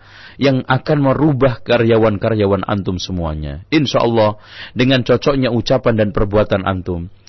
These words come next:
dan kedisiplinan antum di dalam kerja, amanah profesional, mereka akan mau nggak mau, mereka akan segan.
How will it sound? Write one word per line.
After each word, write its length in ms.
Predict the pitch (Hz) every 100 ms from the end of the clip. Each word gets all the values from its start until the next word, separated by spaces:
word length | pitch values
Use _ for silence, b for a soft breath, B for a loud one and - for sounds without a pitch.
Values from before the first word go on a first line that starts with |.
| b
dan 240 | - 131 -
kedisiplinan 720 | 123 120 156 - 175 151 135
antum 480 | 143 123 117 107 101
di 160 | 113
dalam 320 | 107 120 117
kerja, 560 | 104 147 113 123 113 104 B B
amanah 640 | B 143 160 220 185 127 104
profesional, 720 | 120 - 117 120 110 101 95
mereka 560 | 113 143 - 107 92 -
akan 400 | 113 - 127 104
mau 160 | 120
nggak 240 | 170 117 -
mau, 320 | 101 92 87 B B -
mereka 320 | 110 - 90
akan 160 | 98 92
segan. 240 | 87 80